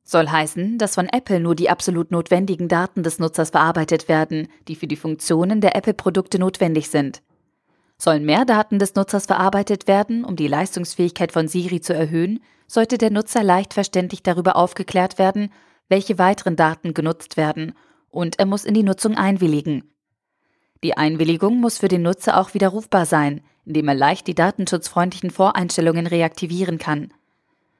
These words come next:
Außerdem sollte Apple darauf verzichten, die Daten in unsichere Drittstaaten zu übermitteln. Apple baut gerade Rechenzentren in Dänemark und Irland. Siris datenschützende Ausrichtung ist richtig. Jedoch soll es dem Nutzer letztendlich selbst überlassen bleiben,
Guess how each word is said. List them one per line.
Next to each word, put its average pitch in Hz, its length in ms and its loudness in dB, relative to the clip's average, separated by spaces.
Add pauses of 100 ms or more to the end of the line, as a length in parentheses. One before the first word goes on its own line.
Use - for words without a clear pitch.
(140)
Außerdem 262 440 2
sollte 254 300 0
Apple 214 220 0
darauf 196 260 2
verzichten, 196 600 -2
die 202 140 -2
Daten 190 360 0
in 196 120 -2
unsichere 185 540 -2
Drittstaaten 170 640 -2
zu - 120 -4
übermitteln. 151 560 0 (360)
Apple 175 300 0
baut 160 240 4
gerade 170 360 2
Rechenzentren 180 640 0
in 165 140 0
Dänemark 180 420 2
und 175 140 -4
Irland. 196 500 -2 (720)
Siris 226 400 0
datenschützende 214 800 0
Ausrichtung 185 540 0
ist - 200 -6
richtig. - 560 -6 (160)
Jedoch 147 320 -4
soll 156 220 4
es 156 100 -4
dem 165 160 0
Nutzer 180 300 0
letztendlich 170 600 0
selbst 208 300 -2
überlassen 180 440 2
bleiben, 190 340 2